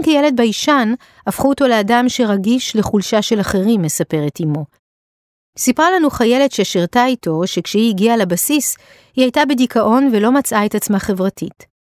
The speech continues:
היא אמרה שרון לקח אותה תחת חסותו וניצל את הפופולריות שלו כדי לעזור לה.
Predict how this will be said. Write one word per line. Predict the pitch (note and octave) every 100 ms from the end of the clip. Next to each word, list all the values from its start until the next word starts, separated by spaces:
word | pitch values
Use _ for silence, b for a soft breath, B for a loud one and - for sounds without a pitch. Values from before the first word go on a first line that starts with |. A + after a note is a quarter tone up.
| _ _ _
היא | A3
אמרה | G#3+ A#3
שרון | - G#3+ A#3 A#3+
לקח | G#3 A#3+ A#3+
אותה | A#3+ E3
תחת | D#3+ F#3+ G#3+
חסותו | - - F#3+ - C4 B3 B B B B
וניצל | G3+ G3 B3 B3+
את | B3
הפופולריות | A3+ F#3 G3 A3+ C#4 A3+ D#3+
שלו | - D#3+ D3+
כדי | - F3+ E3+
לעזור | E3 E3 E3 F#3+
לה. | F3+